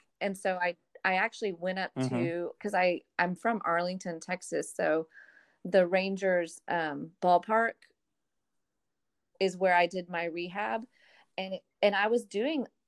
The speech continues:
Speaker 2: Mm-hmm.
Speaker 1: like, really intense, like, three hours a day rehab up there. And then when I went back to school, they kinda knocked it down a little,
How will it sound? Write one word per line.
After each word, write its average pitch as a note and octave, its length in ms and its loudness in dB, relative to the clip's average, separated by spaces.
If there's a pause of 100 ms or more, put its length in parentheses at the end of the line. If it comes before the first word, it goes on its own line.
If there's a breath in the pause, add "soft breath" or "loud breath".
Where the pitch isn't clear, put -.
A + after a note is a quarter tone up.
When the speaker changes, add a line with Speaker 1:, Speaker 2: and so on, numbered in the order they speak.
Speaker 2:
Mm-hmm. C3+ 260 0
Speaker 1:
like, F3+ 320 0
really A#3 420 2
intense, G#3 640 -6
like, F3 220 -2
three G#3 340 -2
hours F3+ 560 2
a - 100 -4
day F3 440 0
rehab F3+ 480 -4
up D#3+ 160 -6
there. D#3 320 -4
And E3+ 100 -10
then E3+ 80 -10
when E3+ 120 -8
I D#3+ 140 -6
went F3 260 -4
back - 200 -4
to - 100 -18
school, C#4 480 0
they G3 140 0
kinda G3 260 -4
knocked F3 300 -4
it - 140 -12
down G#3 280 0
a G#3+ 40 -4
little, F3 420 -2